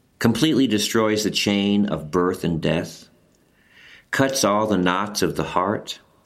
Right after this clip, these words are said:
and takes us to God, who is pure consciousness. It certainly increases our non-attachment to sense objects,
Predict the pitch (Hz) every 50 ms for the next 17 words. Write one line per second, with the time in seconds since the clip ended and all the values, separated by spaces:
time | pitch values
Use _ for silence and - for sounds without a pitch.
0 | _ _ _ _ _ - - - - - - - - 85 90 87 - 120 117 117
1 | - - 110 110 - - - 82 78 87 90 101 98 87 78 76 73 - - -
2 | - - - - _ - 101 101 92 87 90 87 85 80 - - - - - -
3 | 98 92 87 85 80 82 82 - - 87 90 92 - - 78 - - - - -
4 | - - - - - _ _ _ _ _ _ _ _ _ _ _ _ _ _ _
5 | _ _ _ _ _ _ _ _ _ _ _ _ _ _ _ - - - - -
6 | _ _ - 95 101 - - - 123 123 107 156 147 117 98 - - 87 - -
7 | - 110 113 110 - 98 92 85 - - 90 90 95 92 92 95 107 104 90 -
8 | - - 98 98 113 123 - - - 76 76 - - - - - - 82 - -
9 | 104 - - 76 76 73 71 71 71 - 78 78 - - - - - -